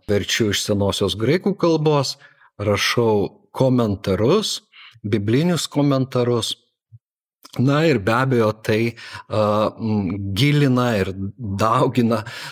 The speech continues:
tų įžvalgų, kurios maitina,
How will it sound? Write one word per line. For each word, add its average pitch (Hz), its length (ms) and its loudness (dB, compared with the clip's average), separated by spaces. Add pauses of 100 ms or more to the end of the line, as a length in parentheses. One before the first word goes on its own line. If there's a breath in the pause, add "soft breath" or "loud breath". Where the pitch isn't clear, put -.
tų - 400 0
įžvalgų, 131 1080 2 (340 loud breath)
kurios 120 500 0 (420 loud breath)
maitina, 131 1120 2